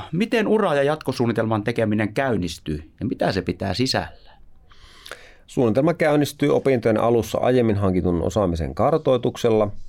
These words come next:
Speaker 2: ja ammatillisten ja yhteisten tutkinnon osien valinnoilla. Valmiuksien kehittyessä ja osaamisen karttuessa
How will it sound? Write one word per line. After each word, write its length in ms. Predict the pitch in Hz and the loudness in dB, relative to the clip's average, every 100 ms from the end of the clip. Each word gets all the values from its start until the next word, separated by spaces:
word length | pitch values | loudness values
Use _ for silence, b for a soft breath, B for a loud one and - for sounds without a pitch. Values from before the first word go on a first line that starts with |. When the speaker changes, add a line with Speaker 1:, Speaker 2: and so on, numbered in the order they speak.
| - | -6
Speaker 2:
ja 140 | - 95 | -2 0
ammatillisten 680 | 95 92 147 135 - 107 98 - | 0 0 2 0 0 -2 -2 -6
ja 80 | 98 | -2
yhteisten 460 | 101 87 101 95 85 | 0 0 -4 -2 -2
tutkinnon 440 | 95 - 85 78 - | -4 -2 -2 -2 -4
osien 340 | - 73 71 | -6 -4 -4
valinnoilla. 560 | 69 71 64 - - - - - - _ b b b b | -2 -2 -4 -10 -18 -20 -20 -20 -20 _ b b b b
Valmiuksien 560 | - 117 143 110 - 73 | 0 2 2 2 0 -2
kehittyessä 720 | 107 131 147 - 120 - 110 - | 0 0 0 -2 -2 0 -2 -2
ja 80 | - | -2
osaamisen 420 | 92 92 107 160 | 0 2 2 0
karttuessa 640 | 120 95 - - 87 - | 0 -2 -2 -2 -2 -2